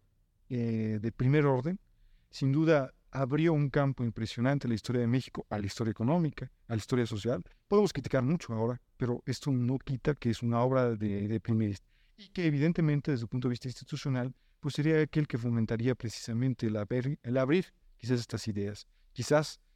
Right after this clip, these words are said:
por su propio origen, desde el punto de vista de dónde él viene, el tipo de inquietudes, etcétera, ¿no? Y yo creo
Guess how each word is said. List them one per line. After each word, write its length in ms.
por 100
su 100
propio 300
origen, 460
desde 100
el 60
punto 240
de 60
vista 200
de 80
dónde 240
él 80
viene, 460
el 100
tipo 320
de 260
inquietudes, 600
etcétera, 420
¿no? 140
Y 80
yo 160
creo 340